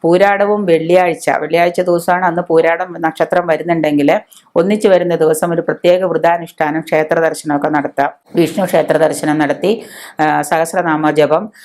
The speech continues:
പൂരാടവും വ്യാഴാഴ്ചയും വരുന്ന ദിവസത്തിൽ ക്ഷേത്ര ദർശനം നടത്തുക. ഇങ്ങനെയുള്ള കാര്യങ്ങളൊക്കെ നി-, ഏ, പൂരാട നക്ഷത്രക്കാർ ചെയ്യാം.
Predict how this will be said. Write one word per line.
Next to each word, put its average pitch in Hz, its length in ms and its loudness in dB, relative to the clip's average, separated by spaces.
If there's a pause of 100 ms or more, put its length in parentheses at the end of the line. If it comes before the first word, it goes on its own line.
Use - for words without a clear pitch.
(160)
പൂരാടവും 185 500 2
വ്യാഴാഴ്ചയും 175 540 -2
വരുന്ന 160 200 -2
ദിവസത്തിൽ 156 480 0
ക്ഷേത്ര 151 380 -2
ദർശനം 147 400 -2
നടത്തുക. 143 320 0
ഇങ്ങനെയുള്ള 170 440 -2
കാര്യങ്ങളൊക്കെ 151 560 -2
നി-, 147 220 -2
ഏ, 147 140 0
പൂരാട 156 440 -2
നക്ഷത്രക്കാർ 147 500 -6
ചെയ്യാം. 143 440 -4